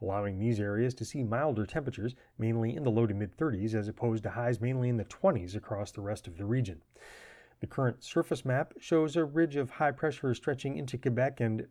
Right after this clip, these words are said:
far northern New England. The ridge extends from a larger high pressure circulation that's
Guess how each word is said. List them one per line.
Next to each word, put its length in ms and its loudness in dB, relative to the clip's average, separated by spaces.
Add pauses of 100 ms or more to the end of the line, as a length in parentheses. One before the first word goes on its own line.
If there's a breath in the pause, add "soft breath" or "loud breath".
far 220 4
northern 400 4
New 160 0
England. 340 -2 (400 loud breath)
The 80 -2
ridge 260 2
extends 520 -2
from 200 -2
a 60 2
larger 380 2
high 180 0
pressure 360 0
circulation 600 -2
that's 200 -6